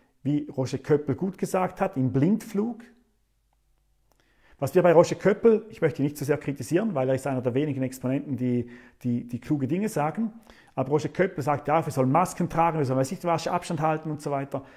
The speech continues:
Das ist, das ist wieder dasselbe. Dann wird wieder alles möglichst weit herausgeschoben. Oder?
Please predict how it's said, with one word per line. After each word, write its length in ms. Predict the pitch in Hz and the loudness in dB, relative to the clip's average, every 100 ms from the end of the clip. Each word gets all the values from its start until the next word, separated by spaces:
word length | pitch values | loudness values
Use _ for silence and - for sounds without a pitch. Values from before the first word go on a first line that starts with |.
| - _ | -20 _
Das 160 | - - | -10 -8
ist, 180 | 170 - - _ _ - | -8 -10 -20 _ _ -8
das 160 | 151 | -6
ist 80 | 175 | -4
wieder 160 | 165 165 | -2 0
dasselbe. 560 | 147 180 202 180 123 - _ _ _ _ _ _ _ | 0 0 -2 -2 -6 -10 _ _ _ _ _ _ _
Dann 240 | 151 156 151 | 0 0 0
wird 240 | 160 147 | 0 0
wieder 240 | 190 180 | 0 2
alles 360 | 160 156 139 - | 2 0 -2 -4
möglichst 340 | 147 139 - | -4 -4 -4
weit 240 | 139 139 - | -4 -4 -4
herausgeschoben. 760 | 127 131 - 123 117 117 - - _ _ _ _ _ _ _ _ - | -4 -4 -8 -12 -12 -12 -16 -20 _ _ _ _ _ _ _ _ -16
Oder? 180 | 123 | -14